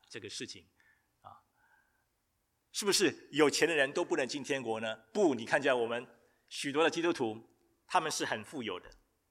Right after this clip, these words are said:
好，我们来到美国教会，许多人是很富有的。但是这边特别让我们提到了，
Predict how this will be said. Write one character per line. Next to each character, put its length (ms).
好， 160
我 40
们 80
来 80
到 140
美 100
国 100
教 200
会， 200
许 180
多 160
人 140
是 140
很 260
富 200
有 200
的。 200
但 140
是 100
这 120
边 320
特 100
别 100
让 120
我 40
们 80
提 120
到 100
了， 220